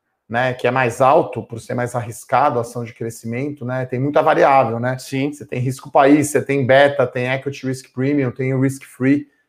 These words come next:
Speaker 1: tudo isso impacta, né, e pra quem quiser, enfim, estudar melhor, a gente tem um curso aqui na Levante de valuation, que eu pego do zero ali uma empresa, desde o release até calcular esse preço justo aqui que eu comentei, ah,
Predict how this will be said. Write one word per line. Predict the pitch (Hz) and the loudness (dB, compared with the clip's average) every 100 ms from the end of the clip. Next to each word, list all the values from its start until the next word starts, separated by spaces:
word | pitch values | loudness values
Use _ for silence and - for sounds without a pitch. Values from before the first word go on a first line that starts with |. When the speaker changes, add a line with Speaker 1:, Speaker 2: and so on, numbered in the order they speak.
| _ | _
Speaker 1:
tudo | 156 175 175 | 0 2 4
isso | 165 - - | 2 -2 -4
impacta, | 190 - 147 151 170 - 190 190 - _ - | -4 0 2 2 -2 -2 -2 -2 -14 _ -2
né, | 147 143 | 0 2
e | |
pra | 131 135 | 0 -2
quem | 143 147 | -4 -8
quiser, | 143 117 127 139 131 113 | -6 0 4 4 4 2
enfim, | 117 - 117 | -2 -6 -8
estudar | 110 - 117 127 | -10 -4 0 0
melhor, | 127 120 139 | 2 4 4
a | 135 | 2
gente | 139 - | -2 -6
tem | 147 | -8
um | 143 | -6
curso | 147 143 131 | -6 -4 -6
aqui | - 127 | -8 -6
na | 123 | -6
Levante | 120 113 123 - | -6 -6 -10 -10
de | 113 117 | -10 -4
valuation, | 120 113 113 120 120 143 147 _ _ _ _ | -2 0 0 0 -2 -6 -10 _ _ _ _
que | - | -2
eu | 156 | 0
pego | - 123 139 | 4 4 4
do | 131 | 2
zero | 104 123 143 | 2 4 4
ali | 117 127 | 4 2
uma | 131 | 0
empresa, | 120 123 123 151 175 180 - | 0 4 6 6 4 0 -2
desde | 120 156 160 | 0 2 0
o | |
release | 156 139 139 156 | 0 0 -2 0
até | 165 - 143 | 0 0 -2
calcular | 151 143 156 131 135 139 - _ _ - | -2 -2 2 4 2 -2 -16 _ _ -4
esse | 135 139 - | -4 -4 -8
preço | 127 131 131 | -6 -6 -6
justo | 107 123 - 117 | -6 -6 -6 -8
aqui | - | -8
que | - | -14
eu | 120 | -12
comentei, | 123 123 113 - 117 117 _ _ _ _ _ _ - | -8 -8 -8 -4 -4 -4 _ _ _ _ _ _ -2
ah, | 117 110 107 104 104 101 101 | 2 2 2 0 -2 -8 -10